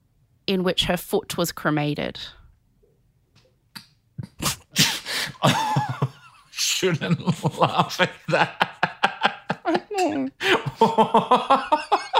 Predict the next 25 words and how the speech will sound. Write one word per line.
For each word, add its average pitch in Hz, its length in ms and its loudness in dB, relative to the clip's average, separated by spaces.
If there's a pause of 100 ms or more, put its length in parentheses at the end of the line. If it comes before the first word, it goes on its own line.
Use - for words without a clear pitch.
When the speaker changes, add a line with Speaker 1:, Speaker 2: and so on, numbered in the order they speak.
(1080)
Speaker 2:
Oh, 254 360 6 (340)
oh 180 260 6
no. 131 840 6 (340)
Speaker 1:
Jacob, 226 420 6
Speaker 2:
No. - 300 2
Speaker 1:
be 254 140 6
appropriate. 240 680 4 (240)
Be 233 140 6
appropriate. 277 680 4 (920)
Don't 214 60 6
Speaker 2:
Uh-huh. 160 180 8
Speaker 1:
laugh. - 580 4 (100)
Speaker 2:
Okay. 87 320 -4 (680)
Speaker 1:
But - 560 2 (400)
yes, - 580 2 (240)
<laughs> - 220 -4
there 285 160 2
was 208 320 4
a 180 340 4 (360)
memorial 220 440 2
service, 175 760 2 (500)
which - 400 -2
a 170 100 2
few 190 240 -2
close - 500 2